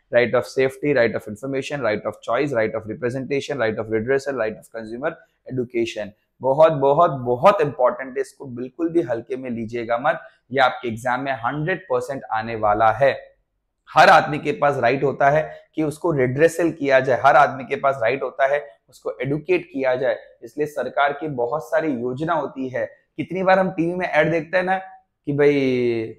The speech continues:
वो जनहित में जारी, जनहित में जारी, आरबीआई द्वारा जनहित में जारी, एसबीआई द्वारा जनहित में जारी या फलाना फलाना प्रोग्राम द्वारा जनहित में जारी, तो दिए जनहित में जारी और कुछ नहीं, एक अटेम्प्ट होता है कंज्यूमर एजुकेशन का, राइट? उसी तरह से,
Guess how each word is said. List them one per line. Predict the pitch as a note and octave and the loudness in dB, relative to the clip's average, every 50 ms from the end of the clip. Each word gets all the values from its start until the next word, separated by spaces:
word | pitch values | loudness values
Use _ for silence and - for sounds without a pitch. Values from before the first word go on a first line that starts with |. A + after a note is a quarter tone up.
| _ - | _ -8
वो | A#2 A2+ A2+ A2 G#2+ G#2+ - - _ _ _ | -6 -2 0 0 0 -2 -6 -12 _ _ _
जनहित | G#2+ A2+ A2+ C3+ D3 D3+ E3 E3 D3 A#2 D3 C#3+ D3+ - | -12 -10 -2 0 0 0 0 -2 -2 -2 -4 -4 -4 -4
में | D3 D3+ C#3+ C3 | -4 -4 -2 2
जारी, | C#3 B2+ B2 B2+ C3 B2+ | 4 4 4 4 4 0
जनहित | A#2 A#2+ C#3 C#3 C#3 C3 C3+ - - | 0 0 0 -2 0 -2 -4 -6 -6
में | B2+ C3 B2+ | -8 -8 -4
जारी, | A#2+ A#2+ A#2+ A#2 A#2+ B2 | 0 0 0 2 0 -4
आरबीआई | - - A2 A#2 A#2+ B2 B2+ C3 C3 C3 | -4 0 0 0 0 0 -2 -2 -2 -2
द्वारा | B2 B2 A#2+ B2 B2 B2 | 0 0 2 2 2 2
जनहित | A#2+ A#2+ A#2+ A#2+ B2 A#2 - _ B2+ | 0 -2 -6 -8 -8 -14 -20 _ -20
में | A#2+ A#2 | -18 -6
जारी, | A#2 A#2 A2+ A2+ A#2+ A#2 | -2 -2 -2 -2 -4 -6
एसबीआई | A2+ A2+ A2 A2 A2 B2 B2+ B2+ | -8 -8 -8 -10 -6 -6 -6 -6
द्वारा | B2 A#2+ A#2+ A#2+ A#2 A#2 | -2 0 0 0 0 0
जनहित | A2+ - A#2 A#2 - A#2+ - _ A#2+ | -2 -4 -8 -10 -10 -16 -20 _ _
में | A#2+ A#2 | -20 -6
जारी | A#2 A#2 A#2 A#2 A#2 A#2+ - _ _ _ _ _ | -2 -2 -2 -2 -4 -10 -16 _ _ _ _ _
या | B2 C3 | -6 -6
फलाना | - - B2+ A#2+ B2+ C3 C3+ | -2 -2 0 0 0 0 -2
फलाना | B2+ - A#2+ B2 B2+ C3 B2 | -2 0 -2 0 0 -2 -4
प्रोग्राम | - A#2+ A#2 A#2 B2 C3 C3 B2+ | -4 -6 -8 -2 0 0 0 0
द्वारा | A#2 A#2+ A#2+ A#2+ B2 | 0 0 2 2 2
जनहित | A#2+ A#2+ A#2+ A#2 A#2 B2 - _ B2 | 0 -2 -6 -8 -10 -16 -20 _ -20
में | A#2+ A2+ | -14 -6
जारी, | A#2 A2 A2+ A#2 A2+ - _ _ _ _ _ | -4 -4 -4 -4 -10 -16 _ _ _ _ _
तो | B2+ | -10
दिए | A#2+ A#2 C3+ D3 D#3+ | -6 -4 -2 -2 0
जनहित | C#3+ B2 C#3 D3 D#3+ F3 E3+ - | 0 0 0 2 2 2 0 0
में | D#3 E3 D3+ | -2 -4 2
जारी | C#3+ D3+ D3+ E3 | 4 4 4 4
और | D#3+ - - C3+ D3 D3+ | 0 -2 -2 -4 -4 -4
कुछ | D3+ D3+ D3 - D#3 | -6 -12 -16 -16 -18
नहीं, | D#3 D3 | -18 -14
एक | C#3 D#3 D#3 - _ _ - | -12 -12 -12 -14 _ _ -14
अटेम्प्ट | - - D#3+ F3 F#3 D#3+ D#3+ | -6 -4 -4 -4 -4 -6 -6
होता | C3+ - D3 | -6 -4 -6
है | D3+ | -6
कंज्यूमर | D3 - B2 A#2+ A2 B2 B2+ C3 B2 | -6 -8 -12 -12 -10 -10 -8 -6 -6
एजुकेशन | A2+ A#2 A2+ G#2+ - A2 G#2 - - G2+ G2 F#2+ | -6 -6 -6 -8 -8 -10 -12 -12 -12 -14 -16 -14
का, | - - - - _ _ _ _ _ _ _ _ _ | -14 -14 -16 -16 _ _ _ _ _ _ _ _ _
राइट? | - - F3+ G#3 G3 - - - - _ _ | 4 4 4 4 2 -4 -12 -20 -20 _ _
उसी | D#3+ D#3 D#3 A3 G#3+ | -6 -2 0 0 2
तरह | F3 G3+ F#3+ F#3+ F#3+ | 4 6 6 6 4
से, | F#3+ G#3 G3+ G3+ G3+ - | 4 2 2 2 -2 -10